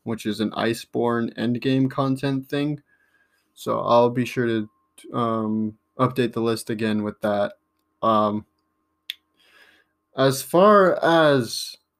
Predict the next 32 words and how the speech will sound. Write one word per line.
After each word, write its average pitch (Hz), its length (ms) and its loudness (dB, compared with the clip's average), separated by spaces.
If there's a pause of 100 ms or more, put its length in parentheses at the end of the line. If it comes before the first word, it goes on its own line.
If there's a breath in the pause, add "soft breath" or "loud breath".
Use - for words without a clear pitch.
(720)
reviews 123 580 -2
go, 156 480 4 (1160)
you 135 60 0
know, 123 180 2
I'd 151 160 4
give 170 160 4
it 139 80 4
a 123 40 2
solid 117 560 0 (120)
ten 127 480 -2 (220)
out 135 140 -2
of 135 120 0
ten. 156 340 -2 (1600 soft breath)
I 139 80 0
give 151 120 4
it 160 60 6
a 143 40 2
solid 156 300 4
ten 165 140 4
out 165 100 4
of 156 120 2
ten 143 240 2
because 127 340 0
it 117 80 -4
brings 120 560 -2
new 131 380 2
additions 123 840 0 (220)
to 113 340 -2
the 110 80 -4
Monster 117 320 -2
Hunter 117 200 -2
roster. 110 600 -2